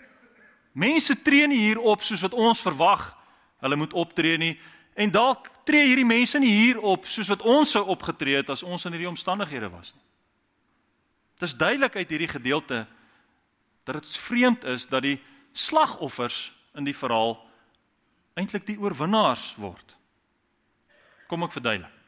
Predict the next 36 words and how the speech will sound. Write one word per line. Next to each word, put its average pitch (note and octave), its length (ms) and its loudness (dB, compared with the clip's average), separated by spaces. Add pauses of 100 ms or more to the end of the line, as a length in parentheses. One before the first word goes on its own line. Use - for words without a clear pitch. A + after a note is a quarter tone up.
(1040)
Ek - 100 -20
meen, D#3 140 -4
hier F#3+ 120 -2
sit G#3 240 -2
ons C#3+ 280 -4 (400)
met C3+ 120 -2
die C3+ 40 -4
gelowiges. A#2+ 560 -4
Die A#2+ 80 -6
apostels A#3 680 2 (340)
was F#3 280 2
al G3+ 200 -2
in E3 80 0
Handelinge D#3+ 360 0
vier C#3+ 400 -4 (360)
die D#3+ 80 -12
eerste F3+ 240 -2
keer D3+ 280 0
in B2 80 0
hegtenis C3 480 -4
geneem A2+ 360 -6 (560)
en C#3 120 -2
in C3+ 80 0
die C3 80 -4
tronk D#3+ 360 -2
gegooi B2 320 -2
omdat B2+ 320 -6
hulle A#2 160 -6
die B2+ 80 -10
evangelie B2 500 -10
van A2 180 -10
Jesus G#2 240 -12
verkondig G2 440 -14
het. - 120 -20 (920)
So, - 160 -6
dis F#3 220 -2